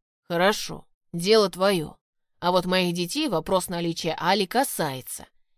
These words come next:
И Кристина уже в курсе того, что у нее есть братик. Я ей сегодня все рассказал». Мои глаза распахнулись, а воздух в легких кончился.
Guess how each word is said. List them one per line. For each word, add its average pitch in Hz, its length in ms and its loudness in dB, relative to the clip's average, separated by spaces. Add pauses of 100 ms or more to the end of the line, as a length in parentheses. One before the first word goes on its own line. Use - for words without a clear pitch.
(140)
И 175 240 0
Кристина 185 580 -2
уже 180 180 0
в - 80 -4
курсе 202 360 -4
того, 165 320 2
что - 180 -6
у 165 60 -2
нее 170 240 0
есть 170 280 -2
братик. 180 540 -6 (400)
Я 190 200 2
ей 170 200 0
сегодня 175 480 -2
все 156 200 -4
рассказал». 160 580 -6 (1200)
Мои 247 360 0
глаза 214 600 6
распахнулись, 208 1000 0 (320)
а 294 140 6
воздух 285 500 2
в 208 60 0
легких 226 560 0
кончился. 185 800 -4